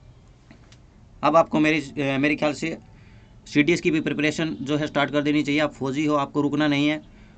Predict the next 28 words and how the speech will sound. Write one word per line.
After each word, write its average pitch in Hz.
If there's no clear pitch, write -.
आपको 139
लगातार 165
जो 143
है 147
प्रिपरेशन 147
करते 143
रहना 151
जब 135
तक 151
आपकी 147
मंजिल 139
ना 143
मिले, 151
ठीक 135
है। 175
और 127
आपको 120
मैं 151
ये 143
भी 151
बताना 151
चाहूँगा 139
कि 139
हम 147
लगातार 151
आपके 147
स-, 127
अ, 131